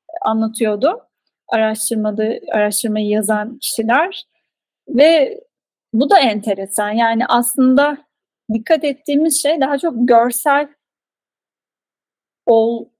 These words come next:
oluyorsa gerçekten orada siz ne kadar altına işte, e, pozitif ya da işte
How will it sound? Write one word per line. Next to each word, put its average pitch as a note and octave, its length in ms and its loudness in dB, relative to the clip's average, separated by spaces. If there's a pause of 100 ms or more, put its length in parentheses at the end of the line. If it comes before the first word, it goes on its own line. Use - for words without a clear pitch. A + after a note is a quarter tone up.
oluyorsa A#3 840 0
gerçekten A3+ 840 -2 (100)
orada B3+ 540 4 (260)
siz B3 260 -2
ne C4+ 140 2
kadar B3+ 320 0
altına A#3 600 -2
işte, A#3 500 -4 (460)
e, - 40 -4 (1600)
pozitif B3+ 500 -2
ya A3+ 140 2
da A3+ 60 0
işte A3 440 -2